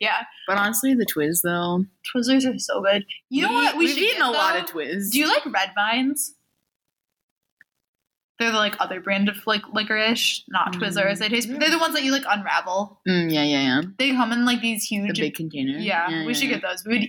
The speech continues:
Speaker 1: easily go through a whole thing of those <laughs> during a podcast.
Speaker 2: That's very true. We really love those.
Speaker 1: Yeah.
Speaker 2: I feel
Speaker 1: What
Speaker 2: like,
Speaker 1: else?
Speaker 2: yeah.
Speaker 1: What else is there? Like, I don't know if you guys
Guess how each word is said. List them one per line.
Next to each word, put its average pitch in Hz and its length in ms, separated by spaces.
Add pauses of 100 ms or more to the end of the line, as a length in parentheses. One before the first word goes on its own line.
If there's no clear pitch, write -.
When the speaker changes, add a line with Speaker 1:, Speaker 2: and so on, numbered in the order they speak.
(140)
Speaker 1:
easily 196 320
go 185 160
through 185 220
a - 20
whole 190 120
thing 196 180
of 196 80
those 208 240
<laughs> - 40
during 285 140
a 277 60
podcast. 269 580
Speaker 2:
That's 339 80
very 147 200
true. 147 340
We 208 120
really 269 280
love 139 260
those. 143 320
Speaker 1:
Yeah. 202 380 (500)
Speaker 2:
I 254 60
feel 285 160
Speaker 1:
What 330 80
Speaker 2:
like, 294 80
Speaker 1:
else? 240 160
Speaker 2:
yeah. 147 100 (200)
Speaker 1:
What 262 220
else 208 200 (100)
is - 220
there? 226 340 (320)
Like, 254 260 (240)
I 269 60
don't 285 100
know 262 60
if 254 120
you 262 100
guys 302 340